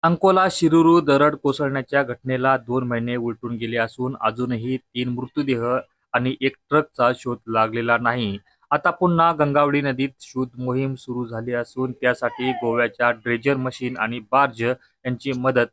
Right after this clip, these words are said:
घेण्यात आली आहे. कारवार अंकोला मतदारसंघाचे आमदार सतीश सैल यांच्या नेतृत्वाखाली ही शोध मोहीम आजपासून सुरू झाली आहे. दरड कोसळली तेव्हा डोंगराची माती रस्त्याशेजारी असलेल्या गंगावळी नदीत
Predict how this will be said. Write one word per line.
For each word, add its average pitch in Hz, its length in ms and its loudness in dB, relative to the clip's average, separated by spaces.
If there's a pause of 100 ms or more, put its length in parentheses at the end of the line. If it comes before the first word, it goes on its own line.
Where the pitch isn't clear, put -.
(240)
घेण्यात 113 280 -2
आली 120 260 2
आहे. - 80 -4 (1300)
कारवार 156 400 4
अंकोला 143 500 4
मतदारसंघाचे 131 920 0
आमदार 131 440 2
सतीश 127 400 -6
सैल 135 520 -2
यांच्या 127 340 0
नेतृत्वाखाली 127 880 -2
ही 120 340 -4
शोध 123 320 -4
मोहीम 127 420 -2 (140)
आजपासून 120 560 -2
सुरू 117 240 -10
झाली 117 300 -4
आहे. - 100 -4 (760)
दरड 131 280 2
कोसळली 131 480 2
तेव्हा 123 300 0
डोंगराची 123 640 -2
माती 123 380 -2
रस्त्याशेजारी 120 760 -2
असलेल्या 120 480 -2
गंगावळी 117 640 -2
नदीत 117 240 -4